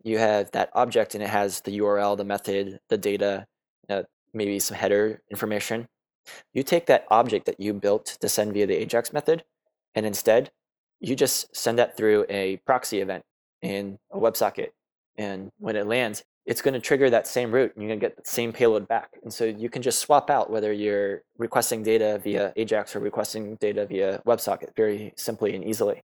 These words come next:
letting you consume the A P I via WebSocket, not just, uh, use the WebSocket for a little bit of real time here or there. And then any change that you make to the A P I, you've got the opportunity to generate a change notification, which will additionally, if it's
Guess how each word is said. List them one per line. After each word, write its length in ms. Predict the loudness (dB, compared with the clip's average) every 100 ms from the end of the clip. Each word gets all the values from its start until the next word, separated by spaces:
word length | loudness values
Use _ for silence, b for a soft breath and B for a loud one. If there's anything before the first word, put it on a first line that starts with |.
| _ _ 0
letting 240 | 2 4
you 120 | 2
consume 640 | -2 -4 -2 0 0 -2 -8 _ _
the 220 | 0 2
A 20 | 2
P 140 | 2
I 160 | 0 2
via 200 | 2 2
WebSocket, 560 | 2 0 -2 -2 -6 -8 _ _ _ -2
not 240 | -2 0
just, 380 | -2 -4 -4 -2
uh, 320 | 0 0 -4 -12 -6
use 180 | -4 0
the 80 | 0
WebSocket 460 | 0 -2 -2 -2
for 140 | 0 0
a 100 | 2
little 240 | 4 4
bit 100 | 2
of 80 | 0
real 120 | 0
time 220 | -2 -6
here 140 | -6 -4
or 60 |
there. 280 | 0 -2 -2 -12 _ -6
And 200 | -2 2
then 400 | 4 4 2 -2 -2
any 220 | 0 -2
change 560 | 0 -2 0 -4 -2
that 180 | 0 0
you 140 | -2 -2
make 300 | 0 0 -4
to 120 | 0
the 120 | 2
A 80 | 2
P 160 | 2 2
I, 200 | 4 2
you've 260 | 0 0
got 160 | 0 2
the 100 | 0
opportunity 500 | 0 -4 -4 -4 -4
to 100 | -4
generate 400 | -4 -2 -2 -2
a 60 |
change 320 | -2 -4 -4 -4
notification, 680 | -4 -4 -2 -2 -2 -12 -14 _ _
which 240 | -4 -2 2
will 200 | 4 6
additionally, 600 | 4 2 2 -2 -2 -6 B B -2
if 200 | 0 2
it's 280 | 0 -2